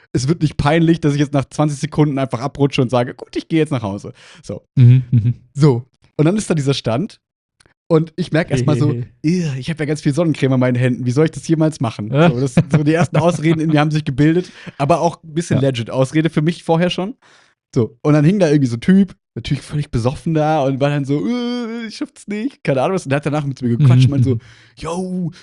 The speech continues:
Speaker 1: du schaffst es bestimmt, du bist so ein kleiner Fieser, du kannst es bestimmt“ und so, also
Speaker 2: <laughs>
Speaker 1: positiv,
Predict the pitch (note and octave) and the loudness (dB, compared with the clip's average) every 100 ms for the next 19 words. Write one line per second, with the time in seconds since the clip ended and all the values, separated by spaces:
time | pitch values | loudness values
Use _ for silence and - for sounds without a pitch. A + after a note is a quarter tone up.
0 | - F3+ D#3+ D#3+ D#3 E3 - - - G3 | -10 -8 -4 -6 -6 -10 -10 -10 0 2
1 | F#3 F3+ - C#3+ D#3 - D#3 D3 E3 E3+ | 2 -2 -6 -6 -6 -6 -6 -6 -10 -8
2 | D#3+ D3 F#3+ G3+ D#3 D3+ C3+ E3+ F3 C#3+ | -8 -10 -12 -6 -4 -4 -6 -8 -8 -10
3 | - C3+ - G3 F#3 F3+ - G#2 G2 - | -10 -8 -6 -6 -4 -6 -8 -10 -14 -2
4 | C#3+ C#4+ B3 - | 2 4 4 4